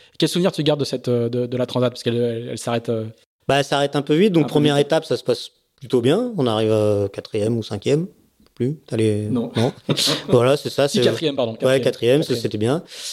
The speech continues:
Speaker 2: Et puis, bah, donc, pareil, là, il y avait Erwan Tabari aussi,
Speaker 1: Hmm.
Speaker 2: donc, euh, qui faisait avec, euh, son petit mini à Armoluc, parce qu'il y avait un plan finaux magnifique. Et puis, de, la deuxième étape, euh, au bout de deux cents, peut-être vingt-quatre heures de course, euh, hop, la quille qui, la quille, les paliers de quille, en fait, qui s'arrachent du bateau.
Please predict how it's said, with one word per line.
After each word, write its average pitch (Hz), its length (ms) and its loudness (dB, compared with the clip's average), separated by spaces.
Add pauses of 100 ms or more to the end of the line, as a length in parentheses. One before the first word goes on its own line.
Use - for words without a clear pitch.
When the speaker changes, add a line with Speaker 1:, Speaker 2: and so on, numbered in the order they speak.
(140)
Speaker 2:
Et 120 80 2
puis, - 160 -4
bah, 110 640 2
donc, 131 200 2
pareil, 147 240 4
là, 160 80 4
il 131 60 2
y - 20 2
avait 117 160 4
Erwan 110 220 2
Tabari 117 360 2
aussi, 208 360 -2
Speaker 1:
Hmm. 131 180 -6
Speaker 2:
donc, 107 160 -8
euh, 98 360 0
qui 104 120 -8
faisait 101 160 0
avec, 95 240 -6
euh, 95 160 -8
son - 160 -12
petit - 160 -14
mini 98 180 -8
à 95 240 -8
Armoluc, 98 380 0
parce - 140 -20
qu'il 98 100 0
y - 20 0
avait 95 60 0
un 92 60 -2
plan - 100 -2
finaux 107 300 -4
magnifique. 92 400 -6 (1000)
Et 120 100 0
puis, 113 300 0
de, 117 120 4
la 117 140 4
deuxième 120 300 4
étape, 131 380 0
euh, 104 360 2
au 104 100 2
bout 107 140 0
de 98 320 2
deux 101 140 4
cents, 101 380 2
peut-être 95 200 -2
vingt-quatre 101 340 0
heures 98 100 -2
de 95 80 0
course, 127 360 2
euh, 98 420 0
hop, 123 160 0
la 104 80 0
quille 104 220 -8
qui, 101 480 -16 (160)
la 104 80 -8
quille, 107 180 -10
les 104 140 -4
paliers 127 240 2
de - 40 -10
quille, 123 200 2
en - 20 4
fait, - 160 0
qui - 100 -16
s'arrachent 104 240 0
du 104 60 -4
bateau. 92 260 -12